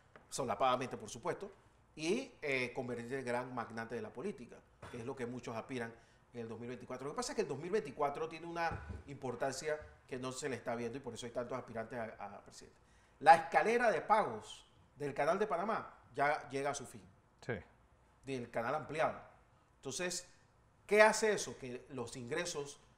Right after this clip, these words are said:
Speaker 1: del Estado panameño por parte del Canal de Panamá sean mayores. Mantiene la plenitud del desarrollo del proyecto de, de Minera Panamá en su, en su máximo. O sea que tra-, con el acuerdo, los aportes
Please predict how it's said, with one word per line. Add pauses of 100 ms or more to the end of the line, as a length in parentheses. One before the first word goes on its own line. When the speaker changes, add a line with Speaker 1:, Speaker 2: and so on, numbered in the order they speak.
(100)
Speaker 1:
del
Estado
panameño
por
parte
del
Canal
de
Panamá (320)
sean
mayores. (300)
Mantiene
la
plenitud (200)
del
desarrollo (460)
del
proyecto
de,
de
Minera
Panamá
en
su, (440)
en
su
máximo.
O
sea
que (340)
tra-,
con
el
acuerdo, (440)
los
aportes